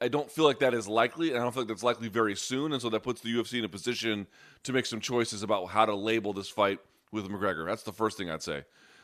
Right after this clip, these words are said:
The second thing I'd say that I found kind of interesting about it is, while they don't have a firm location, uh, or any announced location for U F C two fifty-seven on January twenty-third,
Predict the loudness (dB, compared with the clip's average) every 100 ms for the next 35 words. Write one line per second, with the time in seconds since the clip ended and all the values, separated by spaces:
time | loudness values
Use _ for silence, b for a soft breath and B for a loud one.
0 | b 0 0 2 4 6 6 6 4 6
1 | 4 4 4 4 2 0 -4 -4 -2 4
2 | 4 4 2 0 -2 -8 b b 6 8
3 | 6 4 4 8 8 8 4 0 4 6
4 | 8 6 6 4 0 0 0 -2 -4 -10
5 | b b b 2 4 6 6 6 4 2
6 | 4 8 8 6 4 2 4 0 -2 -4
7 | 0 2 2 0 -6 -8 -8 -10 2 4
8 | 4 2 0 -2 -2 -4 -4 -8 0 6
9 | 8 8